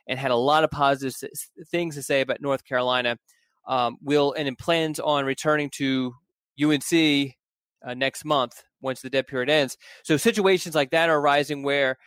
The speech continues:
you're kind of forcing guys to, or guys are just speeding up their timeline. You know, Gavin Blackwell is a guy who sped up his timeline. Um, so I, so I think you're seeing that more and more.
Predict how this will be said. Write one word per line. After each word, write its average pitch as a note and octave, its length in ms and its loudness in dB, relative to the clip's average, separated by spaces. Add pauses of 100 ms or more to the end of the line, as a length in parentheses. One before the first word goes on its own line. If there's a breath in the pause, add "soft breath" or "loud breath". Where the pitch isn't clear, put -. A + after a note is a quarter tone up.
(480 soft breath)
you're D3 160 -6
kind D#3+ 240 -4
of D3 80 -4
forcing D#3+ 400 -4
guys C#3+ 540 -2
to, C#3 420 -4
or C#3 160 2
guys F3 340 4
are D3+ 60 -2
just D#3 440 -2 (520)
speeding D#3+ 420 -2
up D#3+ 140 -2
their D3 100 -4
timeline. C#3 580 -4 (120)
You C3+ 120 -10
know, C3 40 -8
Gavin C#3 320 0
Blackwell C#3+ 340 0
is B2 80 -8
a C3+ 40 -8
guy B2 180 -2
who B2+ 120 -6
sped C3 220 -6
up B2 120 -4
his B2+ 140 -6
timeline. A#2 500 -8 (420 soft breath)
Um, A#2+ 300 0
so C3 140 0
I, B2 100 2 (240 soft breath)
so D3 100 0
I C3+ 40 4
think F#3 200 0
you're E3 80 -2
seeing E3+ 220 -2
that D3+ 160 0
more D3+ 240 2
and C#3+ 100 -2
more. D3 360 2